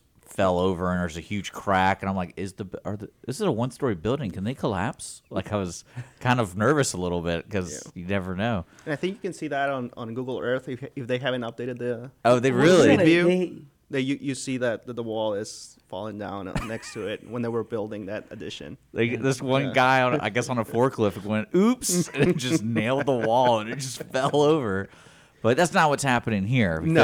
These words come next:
Speaker 1: Because
Speaker 2: we,
Speaker 1: one
Speaker 2: we
Speaker 1: thing I'm, I'm impressed with is the sections y'all are doing it in, because,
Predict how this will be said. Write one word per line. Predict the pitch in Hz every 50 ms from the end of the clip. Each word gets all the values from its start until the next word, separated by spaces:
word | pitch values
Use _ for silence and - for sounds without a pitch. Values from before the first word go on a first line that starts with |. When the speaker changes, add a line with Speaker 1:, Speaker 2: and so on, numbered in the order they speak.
| 117 110
Speaker 1:
Because | 110 110
Speaker 2:
we, | 107 139
Speaker 1:
one | 147 208 247
Speaker 2:
we | -
Speaker 1:
thing | 262 240 214
I'm, | 185 180 170 160 -
I'm | - 139 151
impressed | 147 135 - 139 135 139 - -
with | 123 107 110
is | 110 101 92
the | - 101
sections | 95 - - 117 107 - - - 107 98 85
y'all | 92 87
are | 87 87
doing | 80 85 87 82 82 82
it | 82 82
in, | 80 82 80 76
because, | 78 85 - - 104 98 90 - -